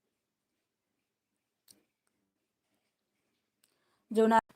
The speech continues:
प्रत्येकाला सुख आणि दुःख मिळत असतात. प्रत्येकाच्या आयुष्यामध्ये सुख आणि दुःख येत असतात, जात असतात. प्रत्येकालाच,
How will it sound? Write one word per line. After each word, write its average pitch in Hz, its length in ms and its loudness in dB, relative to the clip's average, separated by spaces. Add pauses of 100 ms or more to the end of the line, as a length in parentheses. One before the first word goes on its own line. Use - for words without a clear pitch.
प्रत्येकाला 240 500 4
सुख 240 240 -2
आणि 220 180 0
दुःख 202 220 -6
मिळत 185 340 -2
असतात. 208 320 -2 (160)
प्रत्येकाच्या 226 1200 0
आयुष्यामध्ये 196 760 2
सुख 226 340 -4
आणि 208 180 0
दुःख 202 300 -2 (200)
येत 208 280 4
असतात, 208 400 0 (200)
जात 196 240 0
असतात. 180 280 -4 (540)
प्रत्येकालाच, 202 1000 4